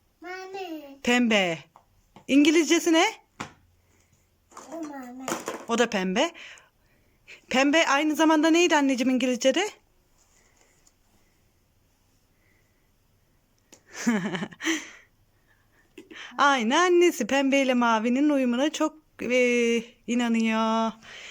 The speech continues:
Speaker 2: Hep yan yana olacak pembeyle mavi.
Speaker 1: Yeşil.
Speaker 2: Yine mi yeşil?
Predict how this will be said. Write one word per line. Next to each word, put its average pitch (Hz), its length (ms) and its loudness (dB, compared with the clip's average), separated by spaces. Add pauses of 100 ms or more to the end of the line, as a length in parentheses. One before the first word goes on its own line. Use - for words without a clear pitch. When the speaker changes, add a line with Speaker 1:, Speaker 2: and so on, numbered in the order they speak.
(280)
Speaker 2:
Hep 339 200 -4
yan 320 140 2
yana 226 260 0
olacak 175 340 -2
pembeyle 165 440 -4
mavi. 151 320 -4
Speaker 1:
Yeşil. 339 840 -12 (640)
Speaker 2:
Yine 440 240 0
mi 453 180 4
yeşil? 196 540 0